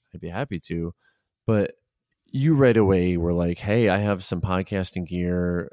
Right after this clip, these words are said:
that, you know, you're, you're welcome to use if you want to get started with it before you get your own." You,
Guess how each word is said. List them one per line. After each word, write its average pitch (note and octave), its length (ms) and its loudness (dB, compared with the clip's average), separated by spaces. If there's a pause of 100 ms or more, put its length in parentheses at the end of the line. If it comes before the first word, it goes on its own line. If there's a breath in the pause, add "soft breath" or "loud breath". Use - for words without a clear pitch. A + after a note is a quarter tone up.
that, E2+ 360 -6
you F#2 100 -2
know, E2 200 2
you're, E2 420 2
you're F2+ 140 0
welcome E2+ 340 0
to F2 100 -10
use G#2+ 580 0
if F2+ 220 -10
you F2 120 -2
want E2 280 -6
to E2+ 100 -12
get E2+ 140 -10
started F2 340 -4
with F2 240 -8
it E2+ 160 -6
before F2+ 240 -6
you E2+ 80 -6
get - 140 -10
your F#2+ 120 -4
own." F#2+ 340 -2 (600 soft breath)
You, F2 420 -2